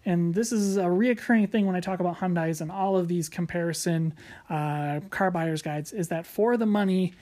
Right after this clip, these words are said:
you are not going to get more for your dollar. Like,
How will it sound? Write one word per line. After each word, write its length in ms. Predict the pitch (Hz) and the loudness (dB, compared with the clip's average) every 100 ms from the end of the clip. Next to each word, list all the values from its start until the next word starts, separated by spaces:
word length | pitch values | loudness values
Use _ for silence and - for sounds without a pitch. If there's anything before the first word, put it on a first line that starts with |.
| - - - | -20 -20 -6
you 320 | 170 196 254 | 0 2 4
are 140 | 226 | 2
not 400 | 196 190 208 208 | 2 0 0 -4
going 260 | - 190 185 | -2 0 0
to 160 | 175 196 | -2 -4
get 480 | 165 170 - - - - - - | 2 2 0 -12 -14 -20 -16 0
more 520 | 175 180 180 170 156 - _ _ _ _ - - _ _ _ | 4 6 4 2 -2 -8 _ _ _ _ -20 -20 _ _ _
for 220 | - 196 | 2 4
your 120 | 180 | 4
dollar. 440 | 170 147 131 123 - | 2 -2 -8 -16 -8
Like, 340 | 180 160 139 | -2 -2 -4